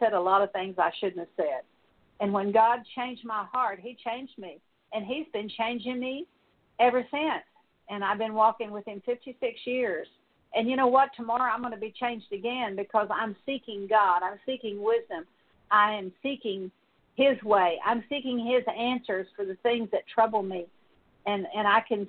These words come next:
say tonight, you know, because of doing that, you can live in perfect peace. He will keep you in perfect peace when your mind is stayed upon him because you're trusting in him. And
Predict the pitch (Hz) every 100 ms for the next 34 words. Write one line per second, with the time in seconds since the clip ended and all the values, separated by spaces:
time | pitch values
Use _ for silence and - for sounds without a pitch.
0 | - 233 233 - 202 185 214 220 180 -
1 | 220 202 175 175 202 190 - 240 247 208
2 | 185 180 247 294 208 180 170 - _ _
3 | - 269 269 240 240 247 226 190 - -
4 | 269 277 262 - 302 320 196 - 262 233
5 | 208 - 294 294 269 220 196 240 247 254
6 | - - 214 175 _ _ _ _ 220 208
7 | 202 202 214 214 185 - 208 202 202 196
8 | 185 220 226 180 - 196 190 185 - 240
9 | 247 214 180 165 180 190 165 - _ _
10 | _ _ _ _ - - 254